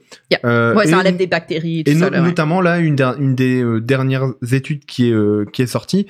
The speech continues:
Speaker 2: montre que par exemple le régime de une douche par jour auquel on est habitué,
Speaker 1: Mhm.
Speaker 2: euh,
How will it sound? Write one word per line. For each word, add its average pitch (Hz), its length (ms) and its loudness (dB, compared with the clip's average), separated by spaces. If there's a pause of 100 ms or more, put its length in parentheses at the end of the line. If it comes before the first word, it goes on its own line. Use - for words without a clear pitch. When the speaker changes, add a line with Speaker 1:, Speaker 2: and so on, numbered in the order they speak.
(220)
Speaker 2:
montre 156 300 -2
que 143 80 0
par 127 180 0
exemple 156 300 -2
le 143 100 2
régime 135 300 0
de 127 180 -2
une 147 200 0
douche 156 240 -4
par 123 140 -2
jour 139 300 -4
auquel 127 220 -2
on 117 120 0
est 107 40 0
habitué, 143 460 0
Speaker 1:
Mhm. 220 240 0 (320)
Speaker 2:
euh, 117 80 2